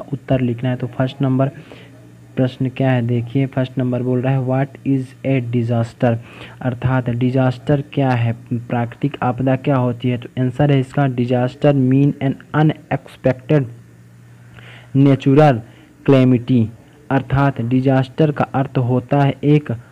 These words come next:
अप्रत्याशित प्राकृतिक आपदा। ठीक, तो इसको आप notes में इसी तरह से लिख लीजिए। दूसरा प्रश्न है बच्चों आपके सामने, what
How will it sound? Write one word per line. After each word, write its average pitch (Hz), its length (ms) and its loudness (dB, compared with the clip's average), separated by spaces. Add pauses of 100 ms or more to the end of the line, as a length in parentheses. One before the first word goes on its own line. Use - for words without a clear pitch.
(360)
अप्रत्याशित 131 840 0
प्राकृतिक 120 680 -2 (120)
आपदा। 120 480 -2 (460)
ठीक, 160 160 -2
तो - 180 -12
इसको 120 240 -10
आप 151 220 -4 (100)
notes 127 420 -2
में 160 100 2
इसी 127 220 -6
तरह 123 160 0
से 175 180 -2
लिख 123 260 -2
लीजिए। 117 340 -2 (1600)
दूसरा 151 360 2
प्रश्न 151 320 0
है 135 60 2
बच्चों 139 420 -2 (160)
आपके 127 200 -4
सामने, 131 440 0
what 143 380 0